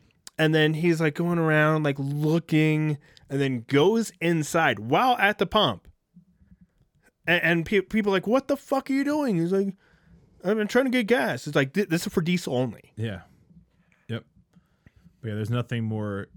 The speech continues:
Speaker 2: embarrassing than sitting in the, like, one of two diesel pumps in the entire gas station pumping regular fuel when there's eleven other regular fuel pumps.
Speaker 1: Yeah, y-, y-, the, those people are called garbage.
Speaker 2: I hate those.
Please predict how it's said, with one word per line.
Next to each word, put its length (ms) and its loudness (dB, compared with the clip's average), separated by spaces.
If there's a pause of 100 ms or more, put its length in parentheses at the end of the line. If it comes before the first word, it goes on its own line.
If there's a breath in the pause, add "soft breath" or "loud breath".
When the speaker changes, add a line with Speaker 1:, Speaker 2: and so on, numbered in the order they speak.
(420)
Speaker 2:
embarrassing 720 -8
than 320 -10 (240)
sitting 380 -10
in 260 -8
the, 100 -12 (220)
like, 220 -14 (220)
one 260 -6
of 100 -8
two 220 -8
diesel 340 -10
pumps 320 -12
in 80 -12
the 60 -8
entire 340 -8
gas 280 -12
station 360 -14
pumping 320 -12
regular 300 -10
fuel 320 -12
when 120 -12
there's 200 -12
eleven 400 -10
other 400 -12 (400)
regular 260 -12
fuel 220 -14
pumps. 200 -10
Speaker 1:
Yeah, 240 0
y-, 180 -12 (120)
y-, 140 -14 (140)
the, 280 -2
those 320 -2
people 240 -6
are 60 -6
called 240 -10
garbage. 600 -6
Speaker 2:
I 140 -6
hate 340 -12
those. 260 -16